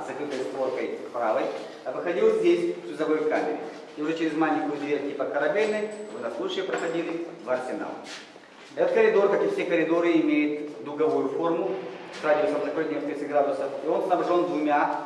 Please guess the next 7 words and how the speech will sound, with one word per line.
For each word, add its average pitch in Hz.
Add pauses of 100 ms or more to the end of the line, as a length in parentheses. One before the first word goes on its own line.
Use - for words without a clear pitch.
(100)
электроконтактными 139
дверьми. - (320)
Вторые 170
нельзя 170
было -
открыть, 190 (320)
если 127